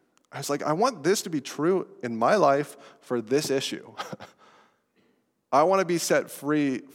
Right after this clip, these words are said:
from this bitterness. And so I was like, "I'm gonna trust you, Lord." And I'd put a lot of thought into it, but I went and I had a conversation with the individual.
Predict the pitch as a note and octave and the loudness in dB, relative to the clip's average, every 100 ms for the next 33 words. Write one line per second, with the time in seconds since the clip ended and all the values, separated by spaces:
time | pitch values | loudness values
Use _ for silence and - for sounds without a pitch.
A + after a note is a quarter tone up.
0 | - C3 B2 B2+ A#2+ B2 C3+ - - E3 | -4 0 2 0 -6 -8 -8 -4 -4 -4
1 | G2 - - - - _ _ _ _ _ | -6 -12 -16 -20 -20 _ _ _ _ _
2 | _ _ _ _ _ _ _ _ _ _ | _ _ _ _ _ _ _ _ _ _
3 | _ _ _ _ _ _ _ B2 A#2+ - | _ _ _ _ _ _ _ -12 -8 0
4 | C3+ C3 C3 A#2+ A#2+ A2+ A2+ B2 - D3+ | 4 6 6 4 2 -2 -4 -6 -4 -4
5 | - D#3+ D#3+ F3+ G#3+ F#3+ - - _ _ | -2 -6 -2 -2 -4 -8 -20 -20 _ _
6 | _ _ _ - A#2+ B2+ C3+ D3+ C#3+ D#3+ | _ _ _ -10 0 2 2 4 6 6
7 | - D3 D3 D#3+ F#3 D3 B2+ C#3+ D3 C3+ | 6 4 4 0 -6 -2 0 0 0 -2
8 | C#3+ C3+ D3 C#3+ - C#3 D#3 C#3+ A#2+ A2+ | -2 -4 -6 -6 -6 -6 -6 -6 -8 -10
9 | - A#2+ D#3+ - C3+ A#2 C#3+ C3 E3+ - | -12 -6 -6 -6 -8 -6 -4 -4 -6 -10
10 | - - | -16 -18